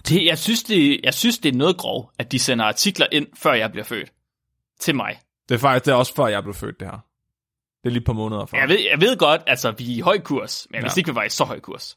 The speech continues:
Speaker 2: Det er jo fordi,
Speaker 1: Altid.
Speaker 2: vi er science messias.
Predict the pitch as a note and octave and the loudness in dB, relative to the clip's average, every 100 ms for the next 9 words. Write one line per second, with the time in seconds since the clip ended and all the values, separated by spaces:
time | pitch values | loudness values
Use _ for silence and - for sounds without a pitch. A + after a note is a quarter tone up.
0 | - D3+ C3+ D3 C#3 C3+ B2+ B2 B2 _ | 2 2 4 2 4 4 4 2 -2 _
1 | - - C#3 C3 C#3+ D#3+ - - - B2 | -8 -2 -2 0 0 0 -2 -4 -6 -2
2 | A#2+ D#3+ B2+ - - | 0 0 -2 -4 -8